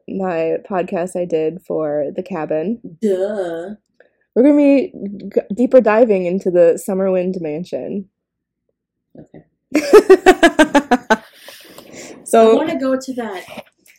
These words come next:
Speaker 2: the one that the guy, I don't know why I'm snapping at you, I'm so sorry. Um,
Speaker 1: <laughs>
Speaker 2: that irks me and people do it to me, I'm so sorry.
Speaker 1: I know exactly what you're talking about,
Speaker 2: <laughs>
Speaker 1: though,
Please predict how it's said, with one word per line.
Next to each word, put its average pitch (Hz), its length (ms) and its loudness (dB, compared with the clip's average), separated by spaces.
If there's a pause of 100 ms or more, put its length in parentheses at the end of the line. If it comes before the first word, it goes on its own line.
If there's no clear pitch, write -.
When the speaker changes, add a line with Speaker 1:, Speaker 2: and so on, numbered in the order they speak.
(840)
Speaker 2:
the 202 80 -10
one 214 240 -8
that 196 140 -10
the 170 40 -12
guy, 170 440 -12 (360)
I 175 60 -14
don't 196 60 -14
know 208 80 -12
why 185 80 -12
I'm 170 80 -12
snapping 156 400 -16
at - 120 -20
you, 156 80 -16
I'm - 80 -18
so 165 200 -12
sorry. 147 360 -14 (360)
Um, 208 280 -2 (100)
Speaker 1:
<laughs> - 120 -12
Speaker 2:
that 180 220 -8 (540)
irks 214 360 -8
me 190 320 -6
and 160 100 -18
people - 200 -14
do 165 60 -8
it - 40 -18
to - 80 -20
me, 151 140 -18
I'm 156 180 -16
so - 300 -16
sorry. 139 340 -16
Speaker 1:
I 214 80 2
know 214 160 2
exactly 202 400 0
what 180 80 0
you're 180 100 0
talking 208 400 0
about, 190 280 2
Speaker 2:
<laughs> - 0 -
Speaker 1:
though, 185 260 0